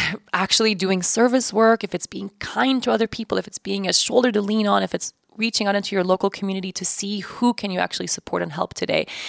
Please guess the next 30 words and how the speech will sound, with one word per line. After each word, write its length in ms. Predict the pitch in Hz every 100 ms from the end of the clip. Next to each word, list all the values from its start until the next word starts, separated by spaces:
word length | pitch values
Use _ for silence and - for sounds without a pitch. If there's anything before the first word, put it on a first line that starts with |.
| -
Maybe 180 | 269 302
it's 100 | 320 -
all 160 | 285
these 200 | 254 262
things 240 | - 220 233
wrapped 220 | 233 -
up 100 | 240
into 220 | 208 226
one. 360 | 214 220 - - - -
Maybe 360 | 214 285 277 202
it's 160 | -
just 200 | 190 180
having 360 | - 202 208 190
the 60 |
hard 360 | 165 - 170 165
conversations. 800 | - 165 - - - - - - - - - - _
Or 480 | 277 277 185 156 - - -
when 140 | 190
you're 120 | 190
faced 520 | 196 - 233 277 -
with 100 | 170
a 60 | 165
triggering 440 | - 185 156 160
conversation, 600 | 156 165 160 - 170 190 185
like, 140 | 196
"Hey, 240 | - 262
I 100 | -
follow 320 | 170 - 208 220
this 220 | 208 -
girl 340 | 202 190 185